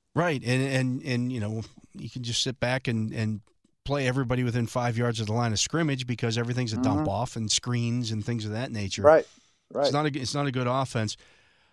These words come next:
Speaker 1: Uh, Cincinnati is eleven and one against the spread in his past twelve games
Speaker 2: Hmm.
Speaker 1: with six straight covers.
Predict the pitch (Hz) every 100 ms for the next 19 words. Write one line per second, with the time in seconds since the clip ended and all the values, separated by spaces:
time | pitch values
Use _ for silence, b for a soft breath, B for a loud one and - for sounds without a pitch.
0 | _ - 127 123 131 - - 214 196 165
1 | 165 135 120 120 147 156 131 113 127 120
2 | 98 104 - 101 - 113 101 85 87 90
3 | - 104 - - 101 95 98 98 85 80
4 | 185 127 - 151 - 135 127 - 123 95
5 | 85 -